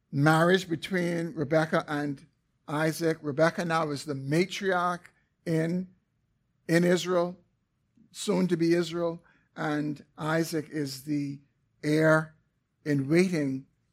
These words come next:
to the covenant. But for Isaac,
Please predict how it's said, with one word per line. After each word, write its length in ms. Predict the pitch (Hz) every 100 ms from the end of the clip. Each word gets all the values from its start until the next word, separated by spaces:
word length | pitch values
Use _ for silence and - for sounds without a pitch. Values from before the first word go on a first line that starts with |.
| _ _
to 440 | - 156 135 131 131 _ _ _ _ -
the 100 | 123
covenant. 520 | - 123 120 117 113 _ _ _ _ _ _ _ _ _ _ _ _ _ _ _ _ _ _ _ _ _ _ _ _ _ _ _ _ _ _ _ _ _ _ _ _ _ _ _ _ -
But 220 | 185 180
for 100 | 180 165
Isaac, 540 | 190 269 185 135